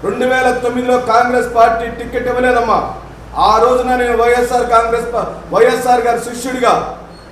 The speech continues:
రాష్ట్రం అంతా పాదయాత్రలు చేసి కష్టం చేస్తే రెండు వేల తొమ్మిదిలో నీ కాంగ్రెస్ పార్టీ నాకు టికెట్ ఇవ్వలేదమ్మా. ఏమ్మా, దళితులు టికెట్లు ఇవ్వదా నీ పార్టీ? ఆ విషయం తర్వాత మాట్లాడతాను. ఏమన్నావమ్మా?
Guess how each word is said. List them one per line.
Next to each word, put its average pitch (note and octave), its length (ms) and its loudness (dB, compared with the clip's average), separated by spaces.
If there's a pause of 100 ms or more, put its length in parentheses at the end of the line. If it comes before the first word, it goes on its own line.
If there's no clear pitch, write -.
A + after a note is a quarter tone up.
రాష్ట్రం B3 400 2
అంతా B3 180 0
పాదయాత్రలు B3 640 2
చేసి A3+ 480 -2 (420)
కష్టం B3+ 420 -4
చేస్తే B3 640 2 (280)
రెండు G#3+ 200 -4
వేల C4 140 2
తొమ్మిదిలో B3 480 -2
నీ A#3 180 -2
కాంగ్రెస్ B3 560 0
పార్టీ A#3+ 240 0
నాకు A#3+ 220 0
టికెట్ C#4 320 -4
ఇవ్వలేదమ్మా. B3 680 0 (1400)
ఏమ్మా, F#3+ 320 0
దళితులు B3 460 -4
టికెట్లు A#3 380 -4
ఇవ్వదా A#3+ 260 4
నీ C4+ 160 0
పార్టీ? A#3+ 480 0 (1120)
ఆ G3 220 2
విషయం G3 300 -4
తర్వాత A3+ 380 2
మాట్లాడతాను. F#3+ 640 -4 (1120)
ఏమన్నావమ్మా? B3 720 0